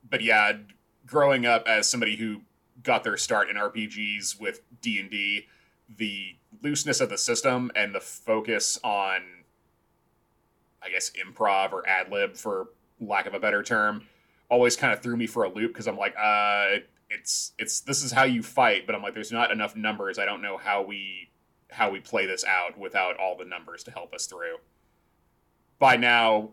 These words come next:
with having done fifth edition and just being smarter because small kids are dumb, uh, I feel like it'd probably be a better time all around.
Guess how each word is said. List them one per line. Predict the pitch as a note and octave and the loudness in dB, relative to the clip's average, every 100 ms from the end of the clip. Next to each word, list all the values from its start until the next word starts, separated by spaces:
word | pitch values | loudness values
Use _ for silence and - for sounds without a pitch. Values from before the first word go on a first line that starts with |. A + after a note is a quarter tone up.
| - | -14
with | A#2+ A2 - | -6 -6 0
having | A#2+ A2 G#2+ G#2+ F#2+ | 2 2 0 -6 -2
done | A#2+ G#2+ G2+ | 2 2 0
fifth | - A#2+ A2+ | -4 -2 -2
edition | A2 G#2+ - G2+ G2 F#2+ _ - | -2 -2 -2 -6 -8 -18 _ -4
and | G#2 F#2+ F#2 F2+ | -2 -2 -6 -14
just | - G2+ - _ _ _ _ - | -8 -8 -10 _ _ _ _ -6
being | G#2+ F#2+ | -6 -4
smarter | - G#2 G2 G2 F#2+ - | -6 -2 0 2 -2 -6
because | G2+ - F#2 - - | -10 -6 -6 -8 -8
small | - G2 F#2 | -10 -8 -8
kids | A2 G2+ | -6 -6
are | A#2+ | -6
dumb, | - G2 A#2 - _ _ _ _ _ | -6 -4 -4 -6 _ _ _ _ _
uh, | - F2+ E2+ F2+ _ _ A2 | -2 -2 -2 -6 _ _ -2
I | F2 | -2
feel | - G#2+ | -2 -4
like | F#2 F2+ | -2 -4
it'd | E2+ | -2
probably | G2+ F2+ | -4 -4
be | F2 | -6
a | |
better | D#2+ F2 F2 | -4 -4 -4
time | G2+ E2+ | -6 -8
all | E2+ E2+ | -8 -10
around. | E2+ E2+ E2+ | -10 -10 -12